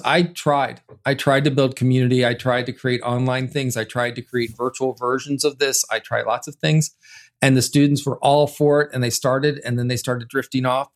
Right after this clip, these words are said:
and drifting off." And she finally said, "You know, what's going on?" The student said, "I, I can't."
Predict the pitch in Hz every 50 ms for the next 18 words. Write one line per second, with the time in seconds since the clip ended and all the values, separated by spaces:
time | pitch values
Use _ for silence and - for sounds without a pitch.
0 | - - 127 113 - 127 120 - 135 123 123 120 131 143 139 - _ - 135 127
1 | 127 117 - - - 131 131 131 123 - _ - 131 131 143 156 160 143 - -
2 | 143 139 135 131 - _ _ _ _ _ _ _ - 143 131 123 131 139 120 -
3 | 170 151 143 147 165 190 180 147 131 - 160 165 147 139 - - 160 - 147 -
4 | _ _ _ _ _ _ _ _ _ _ _ - - 143 131 - - - 131 131
5 | 120 - 127 123 123 127 - -